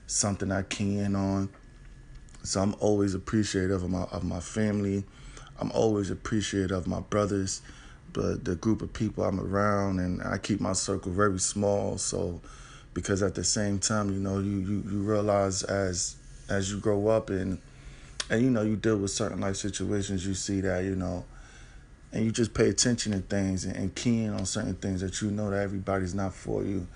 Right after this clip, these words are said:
You know, they, they may have, they may, again, say they have the best intentions for you, but at the same time, their actions speak totally different. So you just always gotta pay attention to who you surround yourself with and,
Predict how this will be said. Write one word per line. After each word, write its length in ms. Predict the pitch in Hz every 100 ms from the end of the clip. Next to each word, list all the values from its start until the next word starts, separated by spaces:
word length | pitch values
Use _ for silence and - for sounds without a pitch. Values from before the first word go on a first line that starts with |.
| - - -
You 80 | -
know, 120 | 104
they, 140 | 101 107
they 140 | 107
may 160 | 104 101
have, 320 | 98 104 92 - - - -
they 120 | - 110
may, 240 | 104 101 -
again, 340 | 98 98 110
say 220 | 98 -
they 120 | 104 101
have 140 | 98
the 60 | 87
best 380 | 98 98 -
intentions 580 | 90 90 - 120 - 98
for 280 | - 117 113
you, 300 | 104 92 85 - - - -
but 80 | 95
at 80 | 90
the 80 |
same 300 | 92 104 98
time, 260 | 87 104 95
their 160 | 95 95
actions 500 | 101 95 95 90 85
speak 380 | - 95 92
totally 400 | - 104 95 92
different. 360 | 90 95 87 87
So 180 | - 95
you 100 | 101
just 180 | 104 101
always 240 | 107 107
gotta 180 | 104 98
pay 180 | 107 98
attention 420 | 95 104 92 92
to 60 |
who 280 | 90 104 107 - - - -
you 80 | 113
surround 460 | - 90 101 107
yourself 540 | 98 - 107 95 95 101
with 320 | 101 98 -
and, 280 | 87 87 87